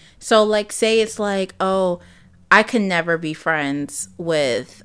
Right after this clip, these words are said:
a Capricorn," or people that are like, they'll be like, "Oh, you're a, you're a Gemini," and it's just like, "Mm,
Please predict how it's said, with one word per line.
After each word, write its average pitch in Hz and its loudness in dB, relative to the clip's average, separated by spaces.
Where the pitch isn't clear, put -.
a - -6
Capricorn," 107 -10
or 190 2
people 208 -2
that 202 2
are 190 2
like, 180 -2
they'll 196 -2
be 196 -4
like, 185 -4
"Oh, 247 0
you're 226 4
a, 247 6
you're 214 2
a 233 4
Gemini," 233 -2
and 208 -10
it's 190 -8
just 202 -10
like, 196 -4
"Mm, 220 -2